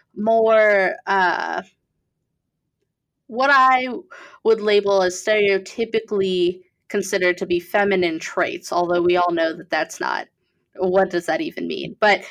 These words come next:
what is usually considered to be a more feminine trait, like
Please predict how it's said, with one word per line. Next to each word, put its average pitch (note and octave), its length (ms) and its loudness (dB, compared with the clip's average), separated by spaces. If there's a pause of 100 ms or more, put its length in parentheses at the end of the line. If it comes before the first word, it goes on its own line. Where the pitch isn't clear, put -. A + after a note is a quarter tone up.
(300)
what B3+ 400 0
is A#3+ 260 0 (180)
usually C#4+ 380 0
considered A#3 380 -2
to F#3+ 60 -8
be G3+ 120 4
a F#3+ 40 2
more F#3+ 140 2
feminine F3+ 400 -2
trait, F3+ 500 0
like D#3+ 380 -6